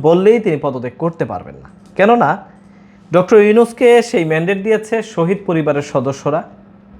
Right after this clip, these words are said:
বাংলাদেশের সেনাবাহিনী এবং বাংলাদেশের আপামর জনতা। তাহলে উনি ইচ্ছে করলেই পদত্যাগ করতে পারবেন না, তার জন্য একটি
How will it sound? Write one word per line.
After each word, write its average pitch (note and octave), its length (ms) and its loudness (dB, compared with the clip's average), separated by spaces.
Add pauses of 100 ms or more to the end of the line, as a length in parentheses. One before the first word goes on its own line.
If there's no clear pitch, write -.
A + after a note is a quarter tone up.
(420)
বাংলাদেশের D#3 840 0
সেনাবাহিনী D3+ 680 -2 (600)
এবং F3 360 2 (400)
বাংলাদেশের F3 680 0 (100)
আপামর C#3 460 -2
জনতা। A2+ 360 -8 (800)
তাহলে G3+ 480 2 (480)
উনি F#3 140 2
ইচ্ছে G3 320 0
করলেই A#3+ 380 2
পদত্যাগ E3 440 -2
করতে A3 260 -2
পারবেন G#2 360 -10
না, - 60 -20 (1500)
তার D3+ 180 0
জন্য G3+ 220 4
একটি A#3 460 0